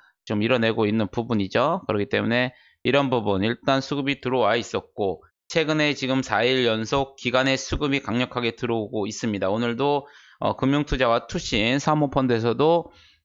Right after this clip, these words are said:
음, 지금 들어왔던 모습, 뭐 배당 관련될 수도 있-, 있기 때문에, 어, 서울반도체 한번 여러분들께서도, 어, 눌림 차트 이백이십사 선 안에 있는 주식이지만 여러분들께서도 한번, 어, 바닥주로서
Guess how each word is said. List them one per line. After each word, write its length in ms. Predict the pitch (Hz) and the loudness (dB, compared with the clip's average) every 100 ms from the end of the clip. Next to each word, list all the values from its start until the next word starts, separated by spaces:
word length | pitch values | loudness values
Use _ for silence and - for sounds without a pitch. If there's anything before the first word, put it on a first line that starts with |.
| - | -2
음, 220 | 104 95 | 0 2
지금 180 | 110 101 | 0 0
들어왔던 540 | 120 123 120 131 101 | 4 4 4 0 2
모습, 360 | 123 120 101 87 | 0 0 -2 0
뭐 200 | 95 92 | 0 2
배당 320 | 120 143 156 | 2 2 4
관련될 400 | 151 147 139 135 | 4 4 2 0
수도 260 | - 131 123 | 0 0 0
있-, 180 | 110 - | 0 -4
있기 260 | 117 127 | -4 -2
때문에, 480 | - 107 110 151 131 - - - | 0 2 2 2 0 -4 -20 -4
어, 400 | 123 107 107 107 | 0 2 2 0
서울반도체 680 | 107 117 117 123 120 117 - | 0 2 2 2 2 0 0
한번 520 | 98 92 80 80 110 131 | 0 0 -2 0 0 2
여러분들께서도, 920 | 104 101 98 - 95 104 123 139 135 - _ _ - | 0 0 -4 -4 -4 -2 0 0 -2 -10 _ _ -8
어, 180 | 104 | -6
눌림 320 | 95 110 117 104 | -2 0 0 -2
차트 460 | 156 - 110 98 98 | -6 -2 0 2 0
이백이십사 600 | 117 135 135 - 131 123 | 0 0 0 0 0 0
선 160 | 123 | 0
안에 400 | 120 92 117 135 | 0 2 2 4
있는 240 | 127 131 123 | 2 2 0
주식이지만 800 | 123 - 131 113 113 143 139 95 - - - | -4 -4 -2 -2 0 0 0 -2 -14 -20 -4
여러분들께서도 680 | 110 117 120 117 113 110 110 | 0 2 0 -2 -2 -2 0
한번, 520 | 104 98 92 117 170 180 - _ _ _ _ _ - - | -2 0 2 2 0 -6 -18 _ _ _ _ _ -16 -4
어, 140 | 110 | -4
바닥주로서 1160 | - 104 127 - - 110 104 107 - 143 151 | -2 0 0 -2 -2 0 0 -2 0 2 2